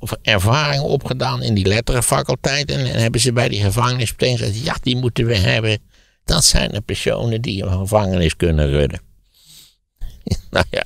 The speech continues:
je hoort het al. Ik had er geen hoge pet van op, maar laten we eerlijk zijn. Het, het was een geweldig rustig baantje.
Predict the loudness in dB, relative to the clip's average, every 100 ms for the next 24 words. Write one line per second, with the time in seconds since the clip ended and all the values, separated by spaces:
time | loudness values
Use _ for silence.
0 | -4 0 2 2 -2 -6 -2 -2 -2 -10
1 | -20 _ _ -4 0 0 0 -2 0 2
2 | 2 2 0 2 2 2 2 2 2 2
3 | 2 2 2 2 2 0 0 0 0 0
4 | -4 -16 _ _ _ -12 -10 -2 -2 2
5 | 2 2 0 2 2 2 2 4 2 0
6 | -2 0 2 2 2 0 0